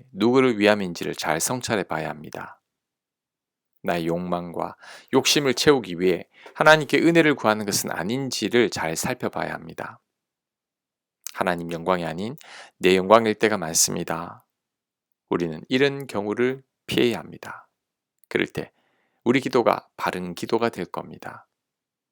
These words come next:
우리의 기도에 응답도 있을 것입니다. 아멘.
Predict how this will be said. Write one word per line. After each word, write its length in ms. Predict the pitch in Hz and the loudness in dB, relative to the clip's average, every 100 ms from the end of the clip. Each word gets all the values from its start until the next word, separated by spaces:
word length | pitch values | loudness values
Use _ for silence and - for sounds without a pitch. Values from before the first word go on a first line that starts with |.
| _ _ - | _ _ -10
우리의 280 | 90 87 80 | -4 -2 -2
기도에 500 | - 80 85 - - - - - | -4 -2 0 -2 -4 -20 -20 -10
응답도 720 | 107 107 104 98 - 131 127 - | -6 2 2 2 2 2 2 -2
있을 380 | - - 117 | -4 -2 -4
것입니다. 920 | 113 90 - - 78 - - - - - | -4 -6 -6 -8 -12 -14 -14 -14 -16 -16
아멘. 340 | 82 78 76 | -14 -14 -14